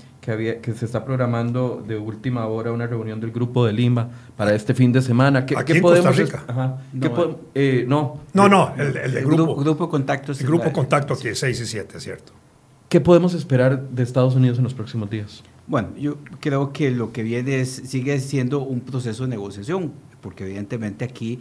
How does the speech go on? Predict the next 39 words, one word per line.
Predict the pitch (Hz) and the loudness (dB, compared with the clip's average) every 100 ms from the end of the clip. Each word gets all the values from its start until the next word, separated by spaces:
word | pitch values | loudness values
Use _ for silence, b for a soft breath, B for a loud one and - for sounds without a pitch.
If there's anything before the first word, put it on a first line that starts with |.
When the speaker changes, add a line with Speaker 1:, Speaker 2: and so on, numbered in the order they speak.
| B B | B B
Speaker 3:
la | 117 | -8
clave | - 107 117 | -6 -6 -6
es | 135 | -6
el | 117 | -2
ejército, | 117 165 170 - - - - | 0 0 -4 -10 -14 -14 -10
ahí | 117 | -6
no | 165 | -4
hay | 165 | -2
otra, | 202 - 160 - b b - | -2 -2 -8 -10 b b -14
eso, | 131 147 | -10 -8
eso | 147 143 143 170 | -8 -6 -4 -4
es, | 175 127 - b b b b | -4 -8 -14 b b b b
¿verdad? | - 123 | -14 -10
Entonces, | 127 147 151 170 165 - | -6 -4 -4 -6 -10 -4
¿qué | 170 | -2
es | |
lo | 170 | -2
que | 175 | 0
va | 170 | 0
a | 175 | 0
pasar? | 196 233 185 101 101 104 | -2 0 0 0 -6 -8
Yo | 110 117 | -8 -6
asumo | 120 139 117 135 | -4 -2 -2 -4
que, | - 120 127 - - | -2 -2 -2 -8 -12
mm, | 127 | -6
mm, | 113 127 - 120 127 127 131 131 - 123 107 110 117 107 | -6 -6 -6 -6 -6 -8 -8 -12 -12 -12 -10 -10 -10 -6
Guaidó | 110 101 107 123 165 | -4 -4 -2 -2 0
y | 107 104 | -2 -4
los | 98 98 | -10 -12
Estados | - 101 110 | -12 -10 -6
Unidos | 131 117 135 - B B B | -4 -4 -8 -14 B B B
deben | 107 110 120 | -10 -6 -6
estar | 120 - 110 - | -6 -6 -8 -6
pensando | 127 123 131 117 127 135 | -6 -2 -2 -2 -2 -4
en | 107 | -6
cómo | - 113 113 135 131 | -6 -2 -2 -2 -6
hacen | 120 120 139 | -8 -6 -8
para | 143 123 104 | -6 -6 -6
traer, | 110 95 98 107 127 | -8 -8 -8 -8 -10